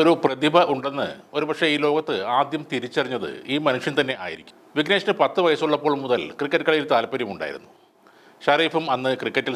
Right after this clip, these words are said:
സജീവമായിരുന്നു. സാധാരണ കുട്ടികൾ പാടത്തും പറമ്പിലുമൊക്കെയാണ് നമ്മുടെ നാട്ടിൽ ക്രിക്കറ്റ് കളിക്കുന്നത്. അതേപോലെ തുടങ്ങിയ ആളാണ് വിഘ്നേഷും. ഈ പറഞ്ഞ ഷെരീഫ് ചേട്ടനാണ് വിഘ്നേഷിനോട് "നീ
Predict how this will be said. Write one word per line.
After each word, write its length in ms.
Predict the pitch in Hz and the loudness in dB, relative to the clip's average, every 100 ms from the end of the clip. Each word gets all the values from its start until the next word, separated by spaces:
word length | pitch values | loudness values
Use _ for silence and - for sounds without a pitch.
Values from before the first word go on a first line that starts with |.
| 113 | -4
സജീവമായിരുന്നു. 600 | 95 117 101 85 - - - - - - - - - - - - | -2 -2 -2 -6 -10 -16 -20 -20 -20 -20 -20 -20 -20 -20 -10 2
സാധാരണ 380 | 156 165 170 170 | 4 4 4 2
കുട്ടികൾ 300 | 143 135 151 147 | -2 0 0 2
പാടത്തും 420 | 139 135 151 160 151 | 4 4 2 -2 -4
പറമ്പിലുമൊക്കെയാണ് 640 | 117 117 120 120 127 110 98 | -2 -4 -6 -6 -2 -2 -2
നമ്മുടെ 220 | 107 120 123 | -2 0 0
നാട്ടിൽ 240 | 120 113 104 | 0 -4 -8
ക്രിക്കറ്റ് 300 | - 120 113 | 0 2 2
കളിക്കുന്നത്. 400 | 85 - - - - - - 135 | -2 -8 -18 -20 -20 -20 -4 2
അതേപോലെ 360 | 156 170 165 160 - | 4 4 4 4 2
തുടങ്ങിയ 280 | 113 123 123 98 | 0 2 0 2
ആളാണ് 320 | 104 107 90 78 | 2 2 -2 -10
വിഘ്നേഷും. 500 | 85 98 101 - - - - - - - - - - 147 | -12 -8 -6 -6 -12 -20 -20 -20 -20 -20 -20 -20 -6 0
ഈ 20 | 151 | 2
പറഞ്ഞ 200 | 175 170 170 | 2 2 2
ഷെരീഫ് 300 | 143 135 170 175 | 2 2 2 2
ചേട്ടനാണ് 420 | 156 127 101 82 71 - - - - 123 | 0 0 -2 -4 -12 -20 -20 -20 -10 -2
വിഘ്നേഷിനോട് 500 | 131 151 156 160 147 | 0 2 2 2 2
"നീ 60 | 135 | 2